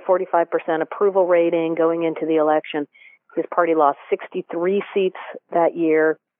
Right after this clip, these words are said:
George W. Bush in two thousand six was somewhere around thirty-nine, forty percent. His party lost thirty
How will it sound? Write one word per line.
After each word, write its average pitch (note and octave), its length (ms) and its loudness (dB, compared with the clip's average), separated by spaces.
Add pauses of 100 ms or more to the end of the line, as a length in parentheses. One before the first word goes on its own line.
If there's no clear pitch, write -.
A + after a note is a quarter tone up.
George F3+ 220 2 (140)
W. F#3+ 320 0
Bush F#3 340 4
in F3 160 -6
two F3 80 -8
thousand D#3 380 0 (100)
six G3+ 280 0
was F3 140 -6
somewhere F3 320 2
around E3 300 2
thirty-nine, E3 480 2 (100)
forty F#3+ 260 2
percent. E3+ 520 0
His E3+ 160 -8
party D#3+ 220 2
lost C3 220 2 (140)
thirty F#3+ 300 2